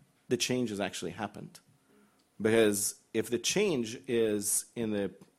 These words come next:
popular imaginary, then I think something has happened. You know? Now, I cannot kind of tangibly present it to you and say, "Hey, listen,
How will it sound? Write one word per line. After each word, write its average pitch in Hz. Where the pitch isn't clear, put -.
popular 110
imaginary, 98
then 104
I 101
think 110
something 95
has 87
happened. -
You 87
know? 87
Now, 120
I 110
cannot 131
kind 95
of 85
tangibly 131
present 127
it -
to -
you 98
and 90
say, 87
"Hey, 127
listen, 127